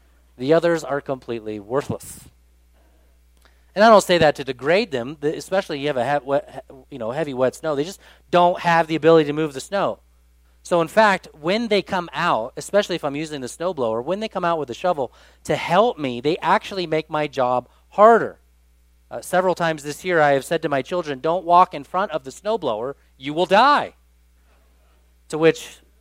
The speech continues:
they don't listen, uh, obviously, but, um, there's still a joy to having them out there.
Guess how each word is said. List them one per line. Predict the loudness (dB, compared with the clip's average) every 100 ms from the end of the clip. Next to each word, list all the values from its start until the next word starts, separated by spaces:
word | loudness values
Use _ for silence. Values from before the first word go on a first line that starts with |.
| _ _
they | -4
don't | -2 -2 0
listen, | 0 0 -8 -10 -16 -8
uh, | -4 -2 -4 -2
obviously, | 0 0 -4 -8 -12 -4
but, | 0 0 -2 _ _ _ _ _
um, | 0 0 0 -6 _ _ _ _ _ _ _
there's | -4 -4
still | -2 -2 -2
a |
joy | -4 -2 2 4
to | 4
having | 0 0 -4 -8
them | -10 -4
out | -2 -2
there. | -6 -12